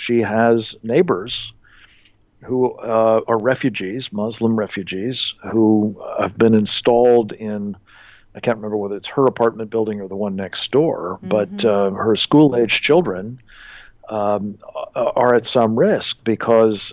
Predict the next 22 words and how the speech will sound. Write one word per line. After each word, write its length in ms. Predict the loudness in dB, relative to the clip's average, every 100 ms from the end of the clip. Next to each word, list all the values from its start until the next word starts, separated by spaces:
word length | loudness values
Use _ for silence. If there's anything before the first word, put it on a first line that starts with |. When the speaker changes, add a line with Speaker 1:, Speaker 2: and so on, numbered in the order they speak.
| -8
Speaker 1:
Elizabeth 560 | 0 0 2 0 -2 -2
has 460 | -8 -4 -2 -4 -10 -20 _ -20 -20 _ _ _ 0
drawn 260 | 2 4
upon 300 | 2 0 -2
her 220 | -2 -6
knowledge 720 | -4 -4 -2 -2 -6 -12 -14 -16 _ _ _ _ _ -10
of 160 | -8 -8 -6
Sharia, 440 | -8 -8 -12 -14 -18 -20 _ _ -18
uh, 300 | -10 -6 -4 -4 2
to 380 | 6 6 4 0 -16 -20 -18 -4
talk 240 | 0 0 0
a 40 |
bit 160 | -2 -2
about 340 | -4 -6 -6
it. 140 | -6 -8 -14
Uh, 260 | -4 -2 0
in 260 | 0 -2 2
one 220 | 2 2
instance, 460 | -2 -4 -6 -6 -8 -16 _ -20 -20 -20 _ -14
uh, 280 | -8 -4 -4 -6 -6 0
she 140 | 0
was 220 | 2 0